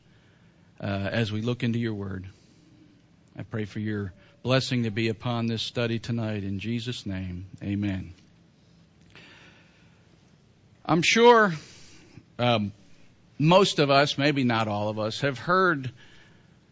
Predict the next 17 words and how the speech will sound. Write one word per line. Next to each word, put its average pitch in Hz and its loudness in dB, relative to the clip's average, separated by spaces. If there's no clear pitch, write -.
idioms 135 8
or 131 2
sayings 135 4
something 151 2
like 127 0
this. 104 -6
"He 160 2
had 156 6
a 143 4
thirst - 0
for 135 -2
adventure." 123 0
Or, 139 4
"He 143 6
had 151 6
a 139 6
thirst - 2